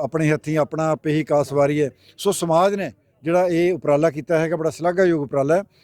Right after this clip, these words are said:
ਤੇ ਮੈਨੂੰ ਲੱਗਦਾ ਹੈ ਕਿ ਅ, ਲੋਕਾਂ ਦੀਆਂ ਸ਼ੁਭ ਇਛਾਵਾਂ ਦੇ ਨਾਲ ਐਤਕੀ ਦੀ ਜਿਹੜੀ ਹੁਣ ਰਬੀ ਦੀ ਫਸਲ ਹੈ, ਹੁਣ ਹਾੜੀ ਦੀ ਫਸਲ ਅਸੀਂ ਅੱਜ ਬੀਜਣ ਜਾ ਰਹੇ ਹਾਂ, ਜਿਹੜੀ ਕਿ ਅਪ੍ਰੈਲ ਦੇ ਮਹੀਨੇ 'ਚ ਇਹ ਤਿਆਰ ਹੋਏਗੀ। ਉਹ ਬਹੁਤ ਵਧੀਆ ਫਸਲ ਹੋਏਗੀ, ਪ੍ਰਮਾਤਮਾ ਭਲੀ ਕਰਨਗੇ। ਤੇ,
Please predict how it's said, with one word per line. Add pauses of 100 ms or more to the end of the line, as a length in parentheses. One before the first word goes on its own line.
(180)
ਤੇ
ਮੈਨੂੰ
ਲੱਗਦਾ
ਹੈ (300)
ਕਿ (340)
ਅ,
ਲੋਕਾਂ
ਦੀਆਂ
ਸ਼ੁਭ
ਇਛਾਵਾਂ
ਦੇ
ਨਾਲ (100)
ਐਤਕੀ
ਦੀ
ਜਿਹੜੀ
ਹੁਣ
ਰਬੀ
ਦੀ
ਫਸਲ
ਹੈ, (360)
ਹੁਣ
ਹਾੜੀ
ਦੀ
ਫਸਲ
ਅਸੀਂ
ਅੱਜ
ਬੀਜਣ
ਜਾ
ਰਹੇ
ਹਾਂ,
ਜਿਹੜੀ
ਕਿ
ਅਪ੍ਰੈਲ
ਦੇ
ਮਹੀਨੇ
'ਚ
ਇਹ
ਤਿਆਰ
ਹੋਏਗੀ। (320)
ਉਹ
ਬਹੁਤ
ਵਧੀਆ
ਫਸਲ
ਹੋਏਗੀ,
ਪ੍ਰਮਾਤਮਾ
ਭਲੀ
ਕਰਨਗੇ। (500)
ਤੇ,